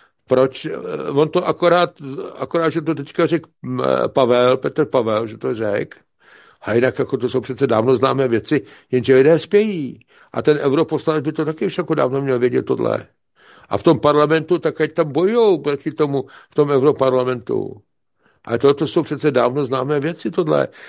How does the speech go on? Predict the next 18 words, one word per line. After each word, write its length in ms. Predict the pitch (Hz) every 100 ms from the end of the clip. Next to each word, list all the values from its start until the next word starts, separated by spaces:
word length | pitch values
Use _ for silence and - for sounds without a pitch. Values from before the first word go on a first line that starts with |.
| - -
A 100 | 123
že 140 | 160
to 140 | 160
existuje 540 | 160 147 156 185 208 180
tohle. 340 | 175 151 147 - - -
Vždyť 200 | 139 -
Angela 360 | 147 139 196 175
Merkelová 580 | 143 135 170 170 170 165
za 100 | 151
navážení, 720 | 143 165 160 170 165 160 120
eh, 40 | 127 123 120 117
migrantů 800 | 127 120 131 127 117 143 156 160 - -
jako 220 | 127 156
první 400 | 156 147 135 151
dostala 460 | 143 135 - 147 160
cenu 540 | - 147 131 120 123
nebo 200 | 135 131
medaili 840 | 117 120 123 123 120 117 113 120